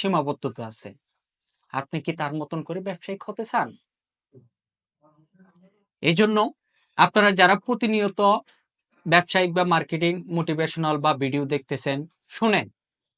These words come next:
শোনার পরে হুটহাট করে সিদ্ধান্ত না নিয়ে আগে একটু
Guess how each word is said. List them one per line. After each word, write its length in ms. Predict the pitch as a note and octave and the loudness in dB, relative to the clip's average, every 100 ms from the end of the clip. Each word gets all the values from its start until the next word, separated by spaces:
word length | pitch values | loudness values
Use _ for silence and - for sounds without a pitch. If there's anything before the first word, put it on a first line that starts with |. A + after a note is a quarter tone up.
| _ _ _ | _ _ _
শোনার 280 | D3+ E3 E3 | -2 0 0
পরে 180 | F3 F3+ C#4 _ _ | 2 2 0 _ _
হুটহাট 400 | A3 A3 - D#3+ - | -4 -2 -2 -2 -2
করে 140 | E3 E3+ | -4 -4
সিদ্ধান্ত 380 | - D3+ E3+ E3+ F3 E3+ | -6 -6 -6 -4 -2 -2
না 80 | E3 | 0
নিয়ে 180 | E3+ G3+ - _ _ - - | 0 -2 -4 _ _ -12 -2
আগে 220 | C#3+ D#3 D3 _ D#3 | 0 0 -4 _ -8
একটু 180 | D#3 | -6